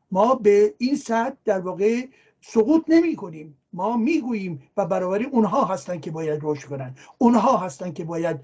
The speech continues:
شعور پیدا بکنن. اونهایی که بیشعور و نادان هستن در ضمن عملاً در خدمت منیپولاسیون شبکه‌ها و قدرت‌های دولتی قرار می‌گیرن.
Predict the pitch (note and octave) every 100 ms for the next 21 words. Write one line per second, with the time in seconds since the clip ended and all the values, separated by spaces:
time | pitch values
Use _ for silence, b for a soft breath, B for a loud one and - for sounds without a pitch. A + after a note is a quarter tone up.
0 | b _ - - A3+ C4+ G#3+ - E3 D#3
1 | C#3+ C#3 C#3+ C#3 C3 b - G#3+ F#3+ C4
2 | B3+ A#3+ G#3+ A3 A#3+ B3 A3+ A3 G#3+ G3+
3 | G#3 F#3+ G3 - A#3+ C#4 D#4+ - _ _
4 | _ _ _ _ _ _ _ _ - -
5 | C3+ F3+ B3+ D#4 D#4 - _ _ _ F3
6 | D#3+ D3+ F3+ C#4 C4 A3+ _ G3 F3+ C#3
7 | E3+ F#3 A#3 C#4 C#4 G#3+ F#3+ F3+ D3+ E3
8 | D#3 C#3 A3 C#4 D4+ D4 b b b _
9 | _ - - F3 D#3 D#3 F3+ G#3+ G3 G#3+
10 | A3+ - _ _ - E3 D3 C3+ D#3 E3
11 | D#3+ D#3 C#3 C3 G3 G#3 F3 F#3+ A3+ C#3
12 | A#2+ A#2+ B2+ C3